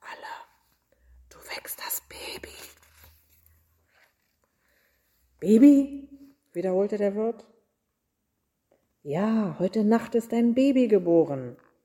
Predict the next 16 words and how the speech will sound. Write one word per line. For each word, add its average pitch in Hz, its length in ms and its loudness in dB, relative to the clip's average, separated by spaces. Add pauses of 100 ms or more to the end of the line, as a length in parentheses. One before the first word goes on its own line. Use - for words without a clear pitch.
(1300)
„Ach 160 220 -12
ja?“, 208 480 2 (380)
brummte 180 320 -6
der 170 220 -2
Wirt 190 360 -4 (760)
und 165 240 -10
beugte 185 300 -4
sich - 340 -16
ärgerlich 175 600 -4
über 170 200 -6
die - 100 -16
Krippe. - 380 -16 (1700)
Und 254 160 4
in 269 220 8
diesem 320 300 6
Moment 277 520 4